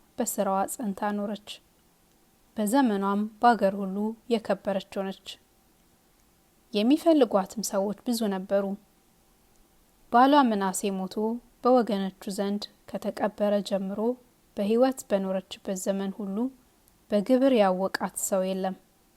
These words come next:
ፈጽማ ገነነች። በባሏ በምናሴ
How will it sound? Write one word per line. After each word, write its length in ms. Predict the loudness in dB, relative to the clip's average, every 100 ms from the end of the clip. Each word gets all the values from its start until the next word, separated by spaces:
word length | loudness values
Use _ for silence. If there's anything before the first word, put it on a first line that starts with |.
| _ _ _ _ _ _ _
ፈጽማ 400 | -2 -2 -2 -2 -2
ገነነች። 580 | -2 -4 -4 -4 -8 -8 -14 -14 _ _ _ _ _ _ _ _ _ -8
በባሏ 340 | 0 2 6 6
በምናሴ 520 | 6 2 -2 -6